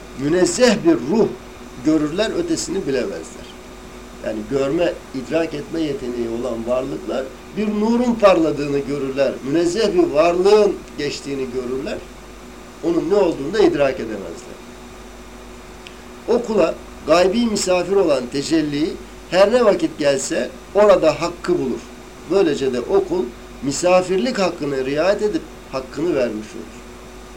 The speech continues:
Eğer emri hak kulun gönlüne geldiğinde, şimdi birisi kulun gönlüne geldiğinde hakkı bulursa orada, hakkı bulması nasıl olacak? Kul kendi varlığının hakkın varlığı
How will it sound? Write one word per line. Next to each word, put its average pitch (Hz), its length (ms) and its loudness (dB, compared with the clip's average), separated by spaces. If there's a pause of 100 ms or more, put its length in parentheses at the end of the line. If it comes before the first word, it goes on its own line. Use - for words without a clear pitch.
(1700)
Eğer 180 260 10
emri 196 320 6
hak 196 340 2 (260)
kulun 202 340 0
gönlüne 170 420 6
geldiğinde, 156 840 2 (1120)
şimdi 120 180 -4
birisi 143 480 -4 (220)
kulun 143 300 -2 (120)
gönlüne 131 320 0
geldiğinde 139 680 2
hakkı 175 480 0
bulursa 190 360 6
orada, 113 340 -2 (600)
hakkı 139 340 -2
bulması 165 420 0
nasıl 180 280 -4
olacak? 120 340 -6 (560)
Kul 208 300 -2
kendi 185 360 0
varlığının 156 580 4
hakkın 170 580 -4
varlığı 139 480 4